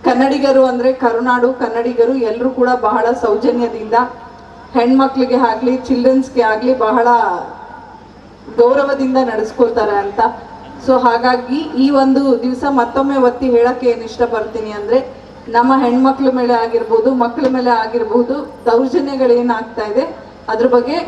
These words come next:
ಅರಿವು ಮೂಡ್ಬೇಕು. ಒಂದು, ಅವ್ರಿಗೆ ಕಾನೂನಿನ ಬಗ್ಗೆ, ಕಾನೂನಲ್ಲಿ ಏನು ರಕ್ಷಣೆ ಇದೆ ಅನ್ನೋದು ಗೊತ್ತಾಗ್ಬೇಕು.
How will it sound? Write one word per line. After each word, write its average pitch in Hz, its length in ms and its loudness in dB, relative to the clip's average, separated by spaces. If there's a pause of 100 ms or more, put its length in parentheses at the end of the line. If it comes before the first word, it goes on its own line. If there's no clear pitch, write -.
(200)
ಅರಿವು 285 340 2
ಮೂಡ್ಬೇಕು. 240 500 0
ಒಂದು, 269 580 0
ಅವ್ರಿಗೆ 240 320 0
ಕಾನೂನಿನ 262 640 -2
ಬಗ್ಗೆ, 247 340 0
ಕಾನೂನಲ್ಲಿ 262 880 -2
ಏನು 247 340 2
ರಕ್ಷಣೆ 262 480 0
ಇದೆ 240 180 4
ಅನ್ನೋದು 240 340 0
ಗೊತ್ತಾಗ್ಬೇಕು. 226 760 0